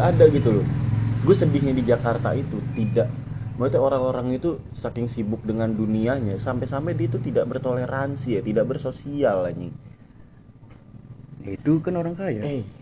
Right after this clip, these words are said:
Speaker 1: ya, gua ngerti lu orang kaya.
Speaker 2: Mm-mm.
Speaker 1: Tapi lu,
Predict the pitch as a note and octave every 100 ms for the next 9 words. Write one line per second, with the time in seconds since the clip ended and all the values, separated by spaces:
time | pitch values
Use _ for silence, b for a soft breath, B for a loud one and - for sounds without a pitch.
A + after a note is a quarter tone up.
0 | - - - - - - - - E3+ D#3+
1 | G#3+ G3+ G3+ F3+ D3+ A#2+ B2 A2+ G#2+ G#2+
2 | F#2+ - - G#2 F2 F#2 - - E3 A#3
3 | C#4+ - A3+